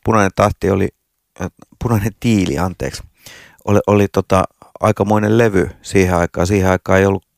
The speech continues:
kaksituhattaluvun vaihteessa ei ollut paljon sieltä Itä-Helsingistä teiltä samasta rähinäpossesta oli tullut, äh, Fintelligenssiä ja oli,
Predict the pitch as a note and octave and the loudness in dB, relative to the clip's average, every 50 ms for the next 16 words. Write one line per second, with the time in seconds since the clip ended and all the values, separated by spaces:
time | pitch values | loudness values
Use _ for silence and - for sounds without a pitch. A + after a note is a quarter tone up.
0 | _ _ _ _ _ - F#2+ F#2 - - - F#2+ G2 - _ - F#2+ G2 G2 F#2+ | _ _ _ _ _ -4 -4 -4 -4 -6 -6 -4 -4 -4 _ -4 -2 -2 0 0
1 | F#2 G2 F#2 F2+ - - E2 F2+ - - E2+ F#2 F#2+ F#2+ F#2+ - - - G2 F#2+ | 2 0 0 0 -2 -4 -4 -4 -2 -2 0 0 0 0 -2 -4 -2 -2 0 0
2 | F2+ - F#2+ F2+ - - - - - - F2+ F#2 F2+ E2+ F2 G2 G2 F#2 - - | 0 0 -2 -2 -2 -4 -6 -4 -2 -2 0 0 0 -2 -4 -6 -6 -8 -8 -6
3 | - - - - - _ _ _ _ _ _ _ _ _ _ - F#2+ F2+ E2 - | -6 -8 -10 -10 -14 _ _ _ _ _ _ _ _ _ _ -4 -2 -2 -2 -4
4 | - - _ _ _ - - - G#2 F#2 F2+ E2 - - F#2+ F#2+ F#2+ F#2 F#2+ E2+ | -8 -18 _ _ _ -10 -6 -4 -4 -2 -4 -4 -4 -2 0 0 0 0 -2 -4
5 | E2+ E2+ E2+ - - _ _ _ _ - G2 F2+ F2 - - - F2+ E2+ - - | -4 -6 -8 -10 -16 _ _ _ _ 0 0 0 0 -2 -6 -6 -6 -6 -6 -6
6 | - F2 F2+ F#2 F#2 - - G2 G2 F#2+ F#2+ - - F#2 F#2+ - - - E2+ F2 | -4 -2 -2 -2 -4 -4 -4 -4 -2 -2 -2 -2 -2 -2 -4 -4 -6 -10 -16 -12
7 | - - G2+ F2+ E2+ F2 E2+ E2+ D2+ D2+ - E2+ E2+ E2+ - - - - D#2 D#2+ | -8 -6 -6 -4 -2 -2 -2 -2 -2 -4 -4 -4 -4 -4 -6 -8 -8 -8 -6 -6
8 | D#2 D2 C#2+ D2 E2 D#2+ | -4 -4 -4 -2 -4 -4